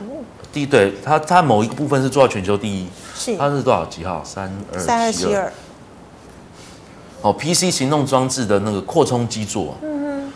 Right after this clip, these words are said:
Speaker 2: 哦，所以它在这个 connector 这一块，我觉得是不错的。哦，
Speaker 1: 是。
Speaker 2: 只是它做到相对低阶，
Speaker 1: 嗯哼。
Speaker 2: 所以你说，哎，忽然营收大幅跳升哦。
Speaker 1: 对。
Speaker 2: 哎，我们讲是多少？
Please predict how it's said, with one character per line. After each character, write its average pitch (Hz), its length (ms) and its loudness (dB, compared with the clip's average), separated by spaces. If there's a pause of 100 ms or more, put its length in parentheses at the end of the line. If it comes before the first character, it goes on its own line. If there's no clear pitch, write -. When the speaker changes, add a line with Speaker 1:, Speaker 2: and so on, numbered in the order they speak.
(120)
Speaker 2:
哦， 196 140 2
所 175 120 4
以 151 80 6
它 160 160 6
在 170 160 6
这 151 160 0
个 107 160 4
connector 113 540 0 (260)
这 151 100 4
一 131 60 4
块， 135 200 2
我 92 80 2
觉 95 100 -2
得 110 60 0
是 107 80 -6
不 92 140 -6
错 92 240 -4
的。 - 320 -10
哦， 95 40 2
Speaker 1:
是。 104 80 -4
Speaker 2:
只 131 60 2
是 147 60 2
它 156 100 10
做 151 180 6
到 139 60 12
相 127 180 4
对 131 100 4
低 107 180 -2
阶， 95 280 -4 (280)
Speaker 1:
嗯 - 160 -8
哼。 - 40 -10
Speaker 2:
所 196 80 6
以 147 40 8
你 127 60 4
说， 156 200 8
哎， 151 100 8
忽 170 280 4
然 107 240 8
营 123 140 0
收 156 200 4 (160)
大 156 220 8
幅 98 200 -4
跳 104 240 6
升 98 280 2
哦。 90 180 -2 (100)
Speaker 1:
对。 175 460 -2
Speaker 2:
哎， 135 40 8
我 127 40 6
们 151 100 0
讲 131 160 6
是 143 200 0 (480)
多 127 120 4
少？ 98 160 0